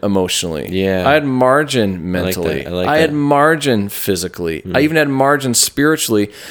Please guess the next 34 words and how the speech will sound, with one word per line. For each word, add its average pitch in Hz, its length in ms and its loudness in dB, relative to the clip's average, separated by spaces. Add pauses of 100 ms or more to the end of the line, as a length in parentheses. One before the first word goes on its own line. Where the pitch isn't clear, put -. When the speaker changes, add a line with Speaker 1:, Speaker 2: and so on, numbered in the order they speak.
(140)
Speaker 1:
that 131 100 0
I 131 100 6
could 131 180 -4
receive 151 640 0
that 101 420 2
from 151 360 0
them. 139 380 2
And 120 180 0
guess 143 240 0
what 135 120 2
happened? 139 400 0
The 104 60 2
next 123 260 0
month, 127 380 0
we 101 160 0
were 92 200 2
right 92 240 0
back 98 260 0
where 101 100 0
we 101 180 0
were 110 200 2
before, 107 680 0
the 104 120 -4
months 101 220 0
before. 87 460 -4 (280)
We 104 120 2
were 104 160 2
cranking. 95 800 -4 (140)
Speaker 2:
Mm. 95 340 -6
Speaker 1:
We 113 140 2
never 131 440 4
revisited 113 640 2
that 92 180 4
again. 85 440 -4